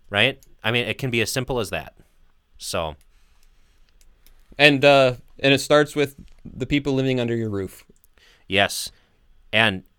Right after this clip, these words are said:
Speaker 1: concentric circles, right? Under your roof, your next door neighbors, the people you work with,
Speaker 2: Now that, that
Speaker 1: right?
Speaker 2: sounds very program-esque to me. <laughs>
Speaker 1: Well,
Speaker 2: Just,
Speaker 1: it
Speaker 2: I'm just giving you a hard time.
Speaker 1: Yeah.
Speaker 2: <laughs>
Speaker 1: Ah.
Speaker 2: I, ju-, I just had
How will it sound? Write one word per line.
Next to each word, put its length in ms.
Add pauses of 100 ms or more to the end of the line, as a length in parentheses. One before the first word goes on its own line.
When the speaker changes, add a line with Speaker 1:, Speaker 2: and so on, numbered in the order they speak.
(240)
Speaker 1:
concentric 540
circles, 420
right? 280 (260)
Under 240
your 160
roof, 460 (720)
your 80
next 220
door 140
neighbors, 460
the 80
people 260
you 120
work 320
with, 100
Speaker 2:
Now 40
that, 240
that 100
Speaker 1:
right? 100
Speaker 2:
sounds 280
very 260
program-esque 800
to 80
me. 280
<laughs> 60 (640)
Speaker 1:
Well, 240 (640)
Speaker 2:
Just, 240
Speaker 1:
it 20
Speaker 2:
I'm 80
just 160
giving 140
you 80
a 20
hard 160
time. 180
Speaker 1:
Yeah. 220 (200)
Speaker 2:
<laughs> 180 (480)
Speaker 1:
Ah. 240 (160)
Speaker 2:
I, 120
ju-, 120
I 120
just 180
had 200